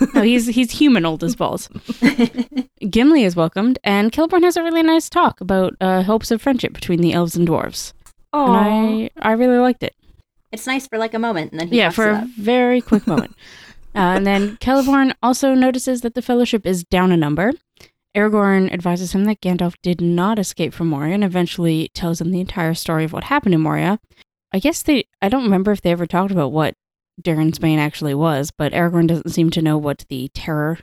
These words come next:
Speaker 2: is, is actually, so Legolas kinda hops in and says it was a Balrog of Morgoth,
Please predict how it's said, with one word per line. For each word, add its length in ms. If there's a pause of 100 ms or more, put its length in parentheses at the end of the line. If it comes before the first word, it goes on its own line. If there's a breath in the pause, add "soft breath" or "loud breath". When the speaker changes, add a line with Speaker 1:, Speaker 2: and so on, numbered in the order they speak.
Speaker 2:
is, 320
is 280
actually, 380
so 180
Legolas 460
kinda 160
hops 300
in 100
and 180
says 240
it 60
was 240 (560 loud breath)
a 80
Balrog 720
of 140
Morgoth, 720